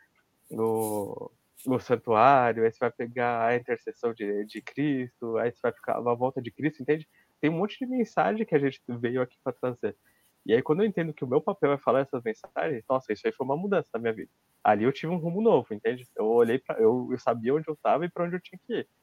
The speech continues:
Mas depois de um tempo que você tá caminhando, você olha pra trás e não consegue saber de onde você veio. Você olha pra frente e também não sabe pra onde você vai. Entende? Então não é algo difícil de acontecer, não se engane. Se você tá assistindo aí esse vídeo, já tá,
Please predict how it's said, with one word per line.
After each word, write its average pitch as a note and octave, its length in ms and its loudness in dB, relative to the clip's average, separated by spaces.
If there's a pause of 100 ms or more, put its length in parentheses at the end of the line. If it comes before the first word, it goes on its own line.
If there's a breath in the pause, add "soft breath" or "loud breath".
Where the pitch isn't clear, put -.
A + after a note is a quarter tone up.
(360)
Mas A#3+ 140 0
depois D#4 240 2
de G3 60 2
um E3+ 80 0
tempo D3+ 200 2
que - 60 -20
você C#3+ 100 -2
tá B2 120 -2
caminhando, A#2+ 560 -2
você C3 220 -4
olha F3 140 0
pra F3+ 160 -2
trás F3+ 240 0
e G3+ 40 -4
não G#3+ 100 -2
consegue G3+ 360 -2 (120)
saber F#3+ 220 0
de G3 60 0
onde F#3+ 160 -4
você F#3+ 240 -4
veio. A2+ 320 -2
Você A2+ 220 -4
olha C3 120 0
pra D3+ 140 -4
frente D#3+ 260 -2
e - 40 -20
também G#3 220 -4
não G#3 80 -2
sabe F#3 280 0
pra F#3+ 100 -2
onde F3 100 -4
você F3 220 -8
vai. F3 200 -4 (680 soft breath)
Entende? B2 380 0 (140)
Então B2 160 0
não D3 160 -2
é F#3 260 0
algo C#3 380 4
difícil A#2+ 440 -4
de A#2 80 4
acontecer, A#2+ 420 0
não A2 120 -2
se D#3+ 120 -10
engane. G#2+ 320 2
Se - 80 -20
você G#2 240 -10
tá C#3 100 0
assistindo A#2+ 420 -2
aí A2 180 2
esse A2+ 180 -4
vídeo, A2 300 -8
já G#2+ 120 -2
tá, G#2+ 320 -2